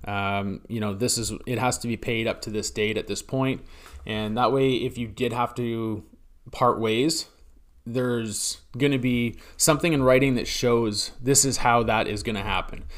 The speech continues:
Um, just like any business agreement, you're always gonna wanna have a way to get out of the contract in case there's something, uh, and it, and it might be totally, there, there could be a death in the family and all of a sudden the project has to stop.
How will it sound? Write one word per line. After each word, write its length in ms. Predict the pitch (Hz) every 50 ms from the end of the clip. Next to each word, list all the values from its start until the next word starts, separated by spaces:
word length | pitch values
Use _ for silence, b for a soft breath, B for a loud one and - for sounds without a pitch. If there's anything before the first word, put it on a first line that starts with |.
| B B B B B -
Um, 320 | 98 101 101 104 107 101 98
just 200 | - 131 127 -
like 180 | 147 143 -
any 180 | - 113 123 123
business 420 | 110 - 117 113 110 127 117 -
agreement, 500 | 127 104 104 113 113 120 127 135 127 123 B B B B B
you're 160 | - 110 113 113
always 180 | 117 117 107
gonna 160 | - 123 113
wanna 220 | 113 113 113 110 110
have 320 | 107 110 110 110 107 101
a 40 | 104
way 280 | 101 107 113 110 110 107
to 140 | - - 101
get 200 | 107 107 - - -
out 340 | 110 117 123 123 - - - - - -
of 600 | - 117 117 117 113 110 107 101 - - - - - -
the 80 | - 113
contract 600 | - - 117 113 117 120 131 127 123 131 127 -
in 100 | 101 104
case 300 | - - 127 120 117 -
there's 160 | 123 117 107
something, 540 | - 123 113 - - 113 110 110 110 107 B B B B B B B -
uh, 260 | 104 101 101 104 101 - -
and 140 | 135 131
it, 120 | 131 107 -
and 160 | 139 131 127
it 100 | - -
might 300 | 139 139 143 131 - 120
be 280 | 127 127 123 123 117 107
totally, 760 | - - - 143 135 131 131 127 135 127 127 123 120 107 - - -
there, 200 | - 127 123 107
there 140 | 113 135 127
could 200 | 131 - 139 123
be 280 | 123 123 120 117 113 - B B B B B B B -
a 100 | 120 120
death 240 | 131 127 123 -
in 60 | 135 120
the 80 | 113
family 440 | - 123 123 123 120 123 127 123 120
and 80 | 113 113
all 80 | 117
of 40 | 113
a 60 | 110
sudden 440 | - - 127 117 117 117 113 113 107
the 80 | - 117
project 400 | - - 120 117 104 107 98 -
has 180 | - 104 - -
to 80 | 107
stop. 420 | - - - - - - - -